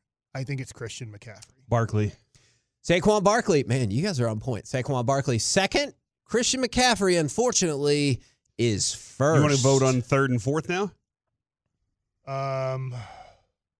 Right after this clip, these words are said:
Speaker 1: go ahead. Yeah, I'm, I'm just trying to think.
Speaker 2: All right.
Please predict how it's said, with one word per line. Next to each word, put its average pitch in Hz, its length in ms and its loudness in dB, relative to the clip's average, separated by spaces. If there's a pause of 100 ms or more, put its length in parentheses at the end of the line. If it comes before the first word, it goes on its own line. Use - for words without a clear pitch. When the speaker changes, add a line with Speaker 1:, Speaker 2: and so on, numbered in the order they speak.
(2750)
Speaker 1:
go 208 160 -2
ahead. 185 260 0
Yeah, 160 320 -2
I'm, 170 180 -4
I'm 175 100 -2
just 165 180 -4
trying 196 180 -2
to 170 60 -2
think. 175 240 -4
Speaker 2:
All 214 60 0
right. 131 140 0